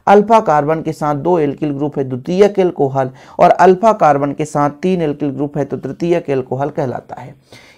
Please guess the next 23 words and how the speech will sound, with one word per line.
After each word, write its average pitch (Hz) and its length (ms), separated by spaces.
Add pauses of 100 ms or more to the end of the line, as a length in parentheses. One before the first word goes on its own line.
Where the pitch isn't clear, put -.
ये 165 100
किसके 180 340
उपस्थिति 180 540
में 190 100
अभिक्रिया 180 440
हो 175 160
रही 180 120
बच्चों? 196 380 (400)
सांद्र, 170 600 (540)
सांद्र 185 420
आपका 165 480 (1400)
एचसीएल 151 560
है, 123 200 (140)
ठीक 180 220
है, 151 260 (400)
सांद्र 165 720
एचसीएल 156 540
है 175 200 (960)
और 175 300
निर्जल, 156 600 (1000)
निर्जल 160 640 (880)
जेडएनसीएल 160 920
टू, - 180